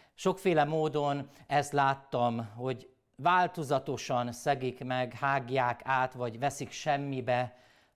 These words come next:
a törvényeket, törvényszerűségeket a keresztény életben. Káromkodás, paráznaság, alkoholizmus, erőszakos indulatok, hazugság, és még sok más is jelen voltak.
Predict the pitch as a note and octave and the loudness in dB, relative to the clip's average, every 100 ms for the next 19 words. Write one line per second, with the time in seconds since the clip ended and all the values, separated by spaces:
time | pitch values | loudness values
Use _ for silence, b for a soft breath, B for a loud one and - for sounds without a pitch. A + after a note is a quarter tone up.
0 | - A2+ C#3+ C#3+ B2+ C#3+ C#3+ C#3+ C#3 B2 | -12 -2 2 2 2 0 0 -2 0 -2
1 | - D3+ C#3 C3+ C3+ - C3 A#2+ A2+ - | 0 0 2 0 -2 -4 -2 -2 -2 -6
2 | B2 A#2 A2+ G#2+ G#2+ B2 A2 - G#2+ G#2+ | -6 -6 -8 -10 -8 -8 -8 -10 -12 -10
3 | G#2+ G2+ G#2+ G#2+ - B B D3+ D3 D#3 | -12 -10 -10 -10 -12 B B 2 4 4
4 | D#3 - D#3 C#3 C#3 - D3 D3+ D3 C3+ | 0 0 2 4 2 0 2 4 2 0
5 | C#3+ - A#2 A#2 C3+ C3+ D3 C#3 C#3 C#3+ | -6 -2 0 4 4 4 2 2 2 0
6 | C3 C#3 C#3+ C#3 - - B B B2+ C3+ | -2 -4 -2 -4 -8 -14 B B 2 2
7 | - C#3+ B2 F3 E3 D#3+ D#3+ D3 D#3 C#3 | 0 -4 -4 -4 -2 0 2 2 0 0
8 | D#3 C#3+ C#3+ - D3 C#3 C#3+ C#3 B B | 2 2 0 2 2 4 0 -2 B B
9 | B D#3+ E3 - G#3+ G#3+ D#3+ D#3+ - B2+ | B -2 -2 2 2 2 0 0 -2 -6
10 | C3 B2 A#2+ A2 A#2 G#2+ B2 A#2+ - | -2 0 -2 -2 -4 -4 -8 -10 -14